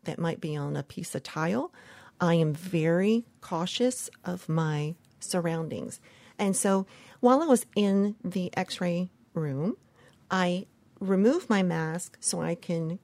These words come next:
go and set some things on a shelf. I'm got my cane in my hand, and I'm immediately told, "Oh, you have to wear a mask in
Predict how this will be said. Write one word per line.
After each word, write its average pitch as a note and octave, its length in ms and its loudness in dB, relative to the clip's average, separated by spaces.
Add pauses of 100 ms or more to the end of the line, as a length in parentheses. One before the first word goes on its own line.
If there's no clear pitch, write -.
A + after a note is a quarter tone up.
go G3+ 420 -2
and E3+ 200 2
set - 320 -6
some F3+ 180 -2
things D#3+ 400 -2
on G#3+ 180 4
a B3 60 6
shelf. D3+ 460 -4 (120)
I'm E3+ 200 -2 (120)
got G#3 140 -6
my A3+ 120 4
cane F#3+ 260 0
in E3+ 80 0
my D#3 140 -4
hand, E3 480 -2 (100)
and F3 160 4
I'm E3+ 160 4
immediately F3+ 480 6
told, D3+ 340 0
"Oh, G3 60 4
you F#3+ 160 0
have F3 180 -2
to E3 80 -6
wear D3 100 -4
a C#3 40 -6
mask - 340 -6
in - 80 -14